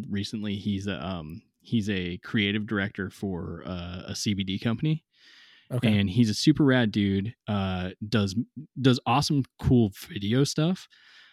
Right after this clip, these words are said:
Speaker 2: Mm-hmm.
Speaker 1: Um, got invited to that Power of Video conference in the U K to be a speaker and all that kind of stuff. And, um, he, uh, he and I meet up for coffee,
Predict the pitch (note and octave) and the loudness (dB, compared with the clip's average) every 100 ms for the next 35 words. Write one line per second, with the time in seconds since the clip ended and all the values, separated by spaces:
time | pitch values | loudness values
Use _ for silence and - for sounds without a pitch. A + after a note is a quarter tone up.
0 | - C3 B2+ A2+ G2+ G2+ - A#2 A#2 A#2 | -8 -4 2 2 2 0 2 4 4 2
1 | A2+ A2 G2+ G#2 D2 - G2+ G#2 F#2+ F#2+ | 2 2 0 -2 -2 -2 0 0 -2 -2
2 | G2 A2 B2+ A#2+ C3+ D3 - - - A2+ | 0 0 0 0 -2 -4 -6 -10 -8 -4
3 | G2+ G2 G2+ G#2 G2 G2 G2+ - G2+ F#2 | -2 0 -2 -2 -2 -2 -4 -4 -4 -4
4 | - G#2 G2+ G2+ G2+ G2+ G2+ G2+ G2 G2+ | -4 -6 -6 -6 -6 -6 -8 -8 -6 -4
5 | G2 - _ - - - _ _ - A2 | -4 -6 _ -20 -20 -20 _ _ 0 2
6 | G#2+ G#2 G2 F2+ F2 - _ - - B2+ | 2 2 0 -2 -8 -14 _ -12 2 6
7 | A#2 A2+ G2 G#2 F#2+ F2 A2 - _ _ | 6 4 2 0 0 -4 -6 -12 _ _
8 | _ _ - C#3 C#3 A#2+ A2+ A2+ G#2 - | _ _ 4 6 6 4 4 4 0 -4
9 | G#2+ - G#2 A2 A2 G#2+ G#2 | -8 -2 -2 0 0 0 -2